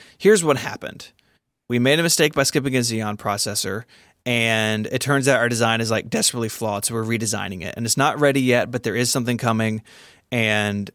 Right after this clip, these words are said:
we will tell you more in the summer." Or if Craig Federighi is on an interview at The Verge, and people are like, "Why is the twelve point nine inch iPad Pro eighteen months without an update?" And he says, "Look,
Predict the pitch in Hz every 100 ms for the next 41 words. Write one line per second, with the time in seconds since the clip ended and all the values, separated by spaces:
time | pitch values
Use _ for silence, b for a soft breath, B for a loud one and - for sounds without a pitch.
0 | - 120 110 110 123 113 107 107 101 -
1 | 78 67 - _ _ _ _ - 165 175
2 | 160 147 139 135 123 - - _ - -
3 | 147 160 147 143 135 117 120 123 117 113
4 | 123 120 117 113 127 127 110 107 - 117
5 | 120 120 117 110 127 117 123 127 131 143
6 | 135 151 113 131 131 127 127 139 123 123
7 | 202 185 139 131 131 b b b - 135
8 | 123 143 131 127 117 - - _ _ -
9 | 131 120 110 95 87 73 123 117 120 110
10 | 139 127